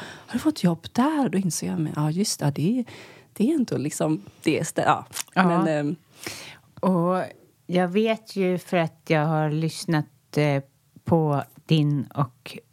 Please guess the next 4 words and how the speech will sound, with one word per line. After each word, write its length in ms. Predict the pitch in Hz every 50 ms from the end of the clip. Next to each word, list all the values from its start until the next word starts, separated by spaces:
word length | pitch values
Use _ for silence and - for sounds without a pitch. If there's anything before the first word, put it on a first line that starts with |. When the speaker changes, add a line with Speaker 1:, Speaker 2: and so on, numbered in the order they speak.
| _ _ _ -
Speaker 2:
Rosannas 680 | 156 151 156 147 - - 156 151 151 151 147 151 -
podd, 460 | - _ - 135 135 151 165 175 180 180 - -
Speaker 1:
Mm. 260 | 170 165 170 196 262 302 - _ _
Speaker 2:
ehm, 1160 | - 185 170 147 143 143 143 143 143 139 135 139 143 143 143 143 139 139 139 139 - - -